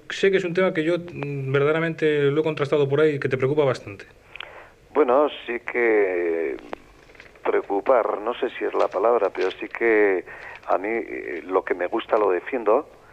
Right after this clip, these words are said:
Speaker 1: Ujú.
Speaker 2: y no solamente me gusta el montañismo, me gusta, eh, la tierra en que yo vivo,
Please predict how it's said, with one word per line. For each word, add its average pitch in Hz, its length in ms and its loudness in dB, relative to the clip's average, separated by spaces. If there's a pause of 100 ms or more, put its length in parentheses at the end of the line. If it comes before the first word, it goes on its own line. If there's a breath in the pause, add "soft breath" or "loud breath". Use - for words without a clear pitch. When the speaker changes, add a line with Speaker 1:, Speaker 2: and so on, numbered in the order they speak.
Speaker 1:
Ujú. 135 460 -8
Speaker 2:
y 101 80 -2
no 107 100 -2
solamente 104 380 0
me 95 100 -4
gusta 92 320 -4
el 90 60 0
montañismo, 95 600 -2
me 87 160 -4
gusta, 107 500 0
eh, - 100 -8
la 87 140 0
tierra 98 300 -2
en 98 100 -8
que 87 140 -10
yo 87 100 -2
vivo, 98 400 -2